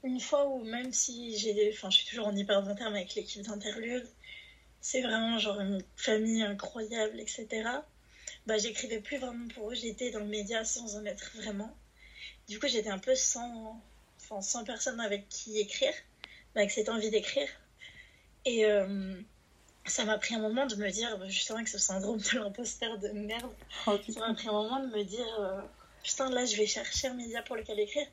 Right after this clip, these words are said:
Speaker 1: parce que j'avais tellement peur que je me dise, ouais, non, t'es pas, t'es pas, t'es pas journaliste, t'as pas de diplôme de... Et au final, quand je l'ai fait, je me suis rendu compte que, bah non, il y avait des médias qui pouvaient être intéressés par mon profil, et c'était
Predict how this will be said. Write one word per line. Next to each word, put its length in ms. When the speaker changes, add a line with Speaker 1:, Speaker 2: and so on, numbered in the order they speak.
Speaker 1:
parce 100
que 100
j'avais 280
tellement 360
peur 360
que 100
je 40
me 240
dise, 220
ouais, 140
non, 220
t'es 100
pas, 320
t'es 200
pas, 380
t'es 80
pas 140
journaliste, 600
t'as 120
pas 140
de 180
diplôme 680
de... 160
Et 80
au 60
final, 340
quand 120
je 120
l'ai 140
fait, 240
je 60
me 60
suis 160
rendu 240
compte 220
que, 100
bah 140
non, 180
il 60
y 40
avait 320
des 100
médias 220
qui 120
pouvaient 340
être 180
intéressés 380
par 120
mon 120
profil, 400
et 60
c'était 320